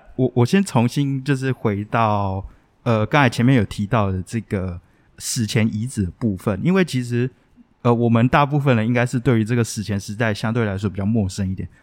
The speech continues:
它可以相对应到其他地区比较知名的史前文化，大概是什么文化呢？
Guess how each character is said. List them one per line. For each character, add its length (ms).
它 220
可 240
以 60
相 320
对 180
应 180
到 200
其 280
他 200
地 200
区 400
比 80
较 180
知 320
名 320
的 480
史 200
前 180
文 140
化， 180
大 140
概 140
是 320
什 260
么 220
文 220
化 220
呢？ 200